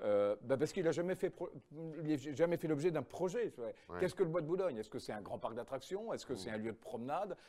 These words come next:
Speaker 1: À ce moment-là, on crée des promenades. Est-ce que c'est un lieu où on veut concéder des espaces, comme ça l'est déjà, mais davantage,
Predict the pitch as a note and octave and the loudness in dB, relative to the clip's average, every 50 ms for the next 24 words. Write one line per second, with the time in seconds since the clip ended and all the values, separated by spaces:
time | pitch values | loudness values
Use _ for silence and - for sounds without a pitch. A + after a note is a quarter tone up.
0 | - - - - - - G#2 G#2+ G#2+ G#2+ G2+ - - B2+ A2+ - - - B2 A2+ | -20 -14 -12 -12 -10 -6 -4 -2 -2 -2 -2 -2 -2 -2 -2 -2 -4 -6 -6 -4
1 | C3+ D#3+ F#3+ A3+ G#3+ - A2+ - - - B2 - - C#3 B2 A#2+ A#2+ C3 C3+ A#2+ | -4 -4 -4 -2 -4 -4 -8 -8 -6 -8 -6 -4 -4 -4 -4 0 0 0 0 0
2 | A2+ G#2 G#2+ A2+ G#2+ - D#3 D3+ - D3+ D3 C3 D3 B2+ B2+ A#2 A#2+ B2 - - | 0 -2 -2 -4 -4 -4 -6 -4 -2 -4 -4 -4 -4 -4 -4 -6 -6 -8 -10 -6
3 | - C3 B2 A#2 - - - - - - _ _ - A2+ G#2+ G2+ - B2+ A2+ G#2+ | -4 -4 -4 -4 -6 -10 -20 -20 -20 -20 _ _ -6 -6 -6 -2 -2 -2 0 0
4 | A2+ G#2+ G#2+ A2+ G2+ A2 A#2 A2+ G#2+ G#2 G2 E2+ A2 G2 G#2+ A2 F#2 B2 A#2 A2 | -2 -2 -2 -2 2 4 4 4 4 0 -2 -2 -2 -2 -2 -4 -2 0 0 0
5 | G#2 E2+ - | 0 -2 -8